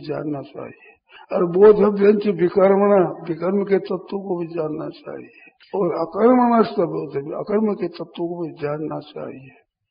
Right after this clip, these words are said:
क्यों महाराज? "गहना कर्मणो गति", कर्मों की गति बड़ी गहरी है।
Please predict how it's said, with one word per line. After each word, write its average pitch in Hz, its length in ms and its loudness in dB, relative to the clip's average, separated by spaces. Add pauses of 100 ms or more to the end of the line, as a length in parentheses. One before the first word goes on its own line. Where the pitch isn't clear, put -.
(640)
क्यों 160 300 -4
महाराज? 151 260 -14 (440)
"गहना 175 480 0
कर्मणो 170 600 -8
गति", - 420 -18 (200)
कर्मों 170 640 -4
की 151 260 -10
गति 196 200 -10
बड़ी 180 320 -10
गहरी 160 440 -10
है। - 160 -20